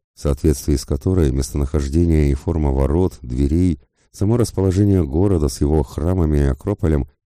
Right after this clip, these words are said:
служили отнюдь не утилитарным целям, а городские стены всегда обладали некой магической силой, соответствующей той или иной религиозной доктрине. Исходя из общей мистико-религиозной концепции судьбы,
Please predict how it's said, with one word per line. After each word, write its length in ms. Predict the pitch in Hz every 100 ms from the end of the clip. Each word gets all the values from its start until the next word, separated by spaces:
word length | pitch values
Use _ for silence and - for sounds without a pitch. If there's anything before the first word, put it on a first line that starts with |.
| _ _
служили 420 | - 87 90 113 110
отнюдь 420 | 98 107 107 -
не 180 | - 85
утилитарным 760 | 90 - 82 80 - 123 98 76
целям, 380 | - 69 60 - _ _ _ _
а 80 | 64
городские 480 | 64 73 - 110 104
стены 300 | - 98 104
всегда 360 | - 73 90
обладали 440 | 92 82 80 90 80
некой 320 | 87 - 90
магической 600 | 82 80 90 92 - 95
силой, 440 | - 101 65 60 - _ _
соответствующей 800 | 85 76 90 80 82 78 -
той 300 | 73 80 95
или 220 | 101 76 73
иной 240 | 76 82
религиозной 600 | 80 71 65 69 69 69
доктрине. 480 | 65 - 67 60 55 - _ _ _ _ _ _ _
Исходя 340 | - - 80 76
из 180 | 73 71
общей 260 | 85 - 78
мистико-религиозной 1040 | 82 - - 80 71 73 71 82 76 71
концепции 560 | 78 71 85 - -
судьбы, 500 | 69 78 64 69 95